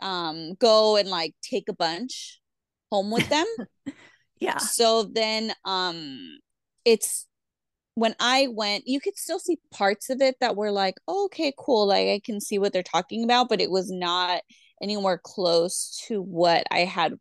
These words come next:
Speaker 1: read on, like, travel blogs and, uh, seen, like, posts about. So,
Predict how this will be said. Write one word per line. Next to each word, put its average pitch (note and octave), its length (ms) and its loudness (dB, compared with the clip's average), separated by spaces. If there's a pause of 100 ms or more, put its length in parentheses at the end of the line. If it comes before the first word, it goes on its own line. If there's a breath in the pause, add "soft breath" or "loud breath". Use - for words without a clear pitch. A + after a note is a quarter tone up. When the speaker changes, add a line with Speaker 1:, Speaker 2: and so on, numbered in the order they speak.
Speaker 1:
read E3 360 4
on, D3 240 -4
like, C#3+ 260 -10 (120)
travel D4+ 380 2
blogs B3 760 2
and, F3+ 360 -8 (420 soft breath)
uh, F#3 220 2
seen, G3+ 720 -4
like, F3+ 220 2
posts - 380 0
about. C3 480 -2
So, E3 640 2